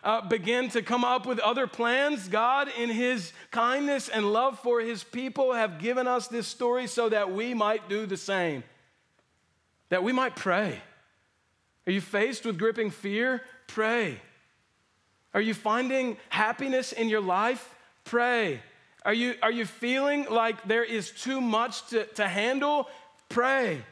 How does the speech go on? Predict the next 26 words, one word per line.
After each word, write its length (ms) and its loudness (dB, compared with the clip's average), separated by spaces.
What 80 0
does 140 -2
this 180 -2
church 420 -2
do? 380 0
They 140 -4
pray. 500 -2
We 240 0
pray 400 0
because 320 -4
we 300 -2
need 280 0
to 60 -4
be 140 0
reminded 680 -2
of 120 -6
who 180 -4
God 240 -4
is. 340 -10
A 120 -4
W 280 -2
Pink 400 -8
writes, 420 -4
"God 400 2
has 260 -4
decreed 800 -2